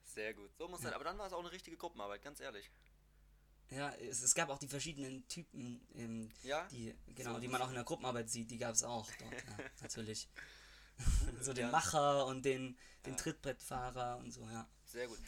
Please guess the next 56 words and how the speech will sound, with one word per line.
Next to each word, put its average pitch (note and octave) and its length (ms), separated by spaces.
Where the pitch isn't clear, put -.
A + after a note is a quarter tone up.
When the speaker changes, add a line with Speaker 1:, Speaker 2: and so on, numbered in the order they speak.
Speaker 1:
Ja, A#2+ 120
dann, C3+ 180
ähm, A#2+ 300
bin C3+ 140
ich C#3+ 60
auf C#3 60
jeden D3 140
Fall C#3 140
gespannt, B2+ 440
Speaker 2:
Die - 40
Speaker 1:
ähm, C3+ 240
das B2 140
Ergebnis C3 440
zu A#2+ 120
sehen. C#3+ 300
Also G#2+ 180
da G#2+ 80
erwarte C3 240
ich - 80
natürlich A#2+ 300
dann A#2+ 140
persönlich, B2+ 340
also - 180
ich D#3 140
persönlich E3+ 240
erwarte C3+ 240
ein B2 60
Foto, B2+ 440
ähm, A2+ 220
Speaker 2:
<laughs> - 1120
Speaker 1:
ja, A2 180
das - 160
darfst B2+ 220
du D#3 40
mir C3+ 60
natürlich B2+ 180
Speaker 2:
Ja. A2+ 40
Speaker 1:
nicht - 140
vorenthalten. G2+ 600
Sehr A#2 220
nice. G2+ 160
Speaker 2:
Ja, A#2+ 160
oder D3 180
du C3+ 120
siehst C3+ 220
mich C3+ 120
das A#2+ 160
nächste B2+ 260
Mal A#2 160
einfach A#2 240
wieder, A#2 140
wenn A2 180
wir A2+ 100
uns G#2+ 140
so B2+ 140
sehen. A#2 340